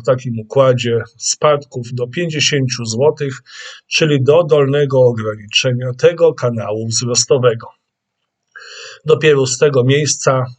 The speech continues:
ponowne odbicie na północ. Jeśli kurs natomiast wybije dołem ten kanał spadkowy, mamy niżej ema dwieście na czterdzieści trzy złote, która jeszcze może zatrzymać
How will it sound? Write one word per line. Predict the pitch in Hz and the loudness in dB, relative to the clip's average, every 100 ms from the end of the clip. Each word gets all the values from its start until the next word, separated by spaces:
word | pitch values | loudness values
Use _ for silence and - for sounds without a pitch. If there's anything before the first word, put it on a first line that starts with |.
| _ | _
ponowne | 156 147 131 110 113 110 - | 2 4 2 2 -2 -4 -4
odbicie | 139 131 113 110 107 - - - | -4 -2 -2 -4 -4 -6 -8 -12
na | 113 107 | -8 -8
północ. | 110 147 127 110 - - - - _ _ _ - - - _ | 0 2 0 -2 -8 -6 -6 -8 _ _ _ -20 -20 -20 _
Jeśli | 160 180 185 - 143 | 2 2 2 -2 -4
kurs | - 139 135 | 0 0 0
natomiast | 127 131 127 120 | -2 -2 -2 -2
wybije | 117 120 107 | 0 0 0
dołem | 113 151 151 139 | 2 6 6 2
ten | 131 127 | -4 -6
kanał | 127 123 113 | -2 -2 -2
spadkowy, | - 120 113 113 113 107 104 _ _ _ _ _ _ _ _ _ _ _ - | -4 -6 -4 -2 -2 -2 -6 _ _ _ _ _ _ _ _ _ _ _ -4
mamy | 120 127 117 | 2 2 2
niżej | 117 120 110 113 | 2 0 2 2
ema | 113 107 92 - | 2 -2 -8 -12
dwieście | 110 151 143 - 139 | -2 0 0 0 0
na | 123 | 0
czterdzieści | - 135 113 110 113 113 | 0 0 -2 -4 -6 -6
trzy | 110 110 | -4 -4
złote, | 104 135 139 123 113 - - - _ - | -2 0 0 0 -4 -8 -20 -20 _ -8
która | - 185 139 | 0 4 4
jeszcze | 117 120 - 113 | 2 -2 -2 -2
może | 101 104 120 | -2 -6 -4
zatrzymać | 104 104 - 95 95 98 - - | -4 -2 -4 -6 -12 -8 -8 -8